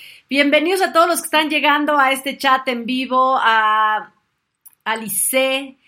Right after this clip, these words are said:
Eli Caballero, Pancha López, bienvenidos. Ya está aquí también, eh, Karmática, Marta Trejo, todos los que nos reunimos aquí y los nuevos, también me da muchísimo gusto que estén aquí. Sori, Carmen, bueno, todos están aquí, gracias.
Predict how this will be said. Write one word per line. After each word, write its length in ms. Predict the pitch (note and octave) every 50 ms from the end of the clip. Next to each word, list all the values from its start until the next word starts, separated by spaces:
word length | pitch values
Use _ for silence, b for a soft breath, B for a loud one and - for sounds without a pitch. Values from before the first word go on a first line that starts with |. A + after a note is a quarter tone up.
| b b b
Eli 240 | - G#3+ A#3 A#3+ A#3+
Caballero, 640 | - A#3+ A3 A3 G#3+ G#3+ A#3 A#3 A#3+ A#3+ A#3+ A#3 A#3
Pancha 300 | A#3+ A3+ A3+ A#3 A#3 G#3+
López, 280 | G#3+ A3+ G#3 G#3 A3+ G3
bienvenidos. 640 | G#3 G#3 G3+ G#3+ G#3+ G#3+ A3 A#3 A#3+ A#3+ A#3+ A#3+
Ya 80 | A#3 A#3+
está 200 | A3+ A#3 A#3 A3
aquí 180 | A3 - A#3
también, 520 | A3 - A3 G#3+ A3 G#3+ A3+ A#3 A3+ G#3 B B B B B B B
eh, 160 | - G#3 G#3
Karmática, 680 | A3 G#3+ G#3 G#3 A3 A3+ A3+ A#3 A3+ A3 G3+ - A3 G#3
Marta 360 | G#3+ G#3+ G#3+ G#3 - G#3 G#3
Trejo, 280 | - A3+ A3+ A3+ A#3 -
todos 180 | - C4 C4+
los 160 | C4+ B3+ B3+
que 300 | - A#3+ A3+ A3 D3 D#3+
nos 180 | F#3+ A3 A3 G#3
reunimos 400 | A3 A3 A3 A#3 A#3+ B3 B3 A#3+
aquí 320 | B3 A3+ G#3 A#3+ C4 D4 - C4
y 60 | A#3+
los 200 | A3+ A3+ G3 G3
nuevos, 520 | G#3+ A3+ A#3 B3 B3 B3 B3+ B3+ B3+ B3
también 280 | - A#3+ A3+ A3+ A3+ A#3
me 60 | A#3
da 100 | A#3 A#3
muchísimo 420 | A3+ A3+ A3+ A3+ G#3+ A#3 A3+ G#3+
gusto 200 | G#3 A3+ A3+ A3+
que 60 | - -
estén 280 | - - A#3 A3 A3
aquí. 380 | A3 G#3+ G3 - A3 A#3+ A#3+ A#3+
Sori, 500 | A#3 - - B3 A#3+ A#3+ A#3+ A#3+ A#3 -
Carmen, 460 | - A#3+ A3+ A3+ A#3 A#3+ A#3 A#3 A#3+
bueno, 300 | A#3 A3+ G#3+ G3+ G3+ G3+
todos 340 | - B3 B3 B3 A#3+ - -
están 240 | - - A3+ A3+ A3
aquí, 240 | G#3 G3+ G#3+ B3
gracias. 460 | A#3+ G#3 G3 F#3 E3 - - A2 -